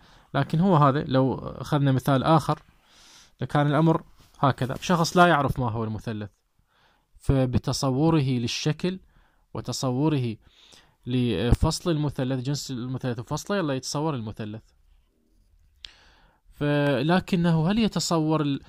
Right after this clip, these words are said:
الأجزاء بحد ذاتها منفصلة؟ لو يتصورها بما هي، قلنا نفس المثال،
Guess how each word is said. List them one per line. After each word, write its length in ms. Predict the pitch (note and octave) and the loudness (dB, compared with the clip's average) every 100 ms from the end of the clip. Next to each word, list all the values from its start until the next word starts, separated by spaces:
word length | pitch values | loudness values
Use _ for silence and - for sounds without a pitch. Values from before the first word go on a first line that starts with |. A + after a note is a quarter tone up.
| _ - | _ -10
الأجزاء 720 | C3+ - A#2+ A#2 D3+ E3 - _ _ _ _ - | -6 -4 -6 -2 2 2 0 _ _ _ _ -10
بحد 600 | C3 A#2+ B2 B2+ - E3+ | -8 -6 -4 -4 -2 -4
ذاتها 560 | D#3 E3+ E3+ - F3 E3+ | 0 0 0 0 -2 0
منفصلة؟ 760 | C#3+ C3 F3 F3 F#3 F3+ F3+ - _ _ _ _ _ - | 0 0 0 -2 -2 -2 -2 -6 _ _ _ _ _ -4
لو 160 | C#3 | 0
يتصورها 720 | C#3+ C#3 - C#3+ C#3+ F#3 E3+ | 2 0 -2 -2 0 0 0
بما 520 | D3 F3+ E3+ E3 D3+ C#3+ | 0 0 0 -2 -2 -2
هي، 300 | F3 F3+ F#3 _ _ - | -2 -4 -8 _ _ -6
قلنا 220 | C#3+ D#3+ | -4 -4
نفس 240 | F#3 - | -4 -8
المثال، 440 | C#3+ B2+ - A#2+ | -8 -8 -6 -8